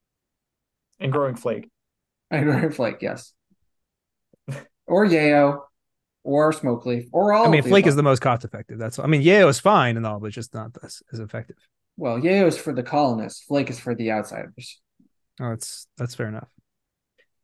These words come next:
Speaker 1: So, Will, you've, you've dabbled a little bit with the, the D L Cs. I think we kind of touched on 'em, but there's three of 'em. Each one released, uh,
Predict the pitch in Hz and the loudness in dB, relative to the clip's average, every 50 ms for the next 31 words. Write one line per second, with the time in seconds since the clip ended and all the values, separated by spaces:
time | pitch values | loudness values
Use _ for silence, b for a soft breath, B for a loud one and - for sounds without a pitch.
0 | _ - - 160 151 139 147 160 165 160 180 202 202 185 180 170 175 208 190 185 | _ -8 -6 -4 -2 -2 -2 -2 -2 -2 -2 -2 -2 -4 -4 -2 -2 -2 0 0
1 | 202 190 190 190 196 185 175 170 160 160 160 147 160 160 151 135 156 151 139 - | -2 -2 0 0 -2 -2 -2 -2 -2 -2 -4 -2 -4 -4 -4 -4 -6 -8 -8 -6
2 | - 131 127 127 131 127 127 123 120 113 131 131 127 120 113 117 - 127 120 113 | -4 -4 -2 -2 -4 -6 -6 -8 -8 -6 -4 -4 -4 -4 -4 -6 -6 -6 -6 -4
3 | 117 117 117 147 147 151 147 151 - 139 143 139 135 131 123 117 117 - _ _ | -4 -6 -6 -8 -10 -10 -12 -8 -6 -4 -2 -2 -2 -2 -4 -6 -10 -14 _ _
4 | _ _ - - - 143 139 - 139 127 123 123 117 117 - 117 120 113 - - | _ _ -10 -6 -6 -6 -4 -2 -4 -2 -2 -2 -4 -4 -4 -4 -4 -6 -6 -8
5 | - - 185 214 202 170 139 120 117 107 104 107 110 110 113 - - - 160 190 | -6 -2 -2 0 0 0 0 0 0 0 -2 -2 -4 -6 -8 -8 -8 -4 -4 -4
6 | 185 - 190 185 180 175 156 156 151 143 151 156 156 143 139 - - - - _ | -4 -2 -2 -2 -2 -2 -2 -2 -2 0 -2 -2 -4 -6 -8 -10 -12 -14 -18 _
7 | _ _ _ _ - 127 127 120 123 123 120 120 117 120 117 117 117 117 | _ _ _ _ -6 -2 0 0 2 2 2 2 2 2 2 0 0 0